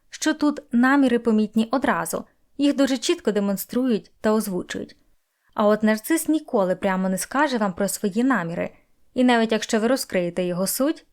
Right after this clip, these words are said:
не визнає своїх дій. Демонстративна ж людина більш безпечна,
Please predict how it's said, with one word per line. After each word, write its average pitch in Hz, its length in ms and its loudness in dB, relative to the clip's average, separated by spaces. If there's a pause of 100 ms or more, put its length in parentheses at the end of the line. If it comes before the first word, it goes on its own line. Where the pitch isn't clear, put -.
(100)
не 285 200 2
визнає 240 420 0
своїх 214 420 -2
дій. - 320 -4 (760)
Демонстративна 269 680 0
ж 285 160 -2
людина 262 360 2
більш 226 320 0
безпечна, 196 680 -6